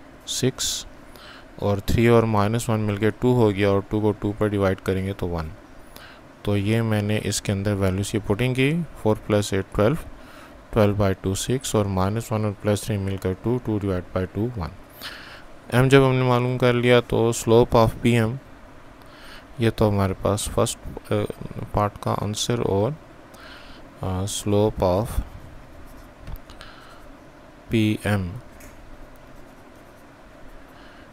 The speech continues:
अब P की value जो है वो हमारे पास ये है और एम की value हमारे पास ये है। तो P और एम के slope के हिसाब से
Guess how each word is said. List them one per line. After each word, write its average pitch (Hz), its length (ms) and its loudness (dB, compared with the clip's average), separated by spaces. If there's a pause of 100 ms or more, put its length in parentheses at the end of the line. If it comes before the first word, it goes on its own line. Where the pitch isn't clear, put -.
(100)
अब 104 180 2 (180)
P 120 200 6
की 127 180 4
value 113 380 4
जो 113 120 0
है 107 100 2
वो 110 120 0
हमारे 101 220 0
पास 104 360 -2
ये 113 120 2
है 123 260 2
और 101 260 0
एम 104 180 -2
की 110 160 -4
value 101 340 -2
हमारे 92 220 -2 (100)
पास 101 240 -10
ये 104 120 -8
है। 110 240 -8 (1300)
तो 90 400 -10 (920)
P 113 140 2
और 110 180 2
एम 107 180 -2
के 110 160 -2
slope 104 380 -2
के 110 60 -2
हिसाब 101 380 -2
से 113 240 -6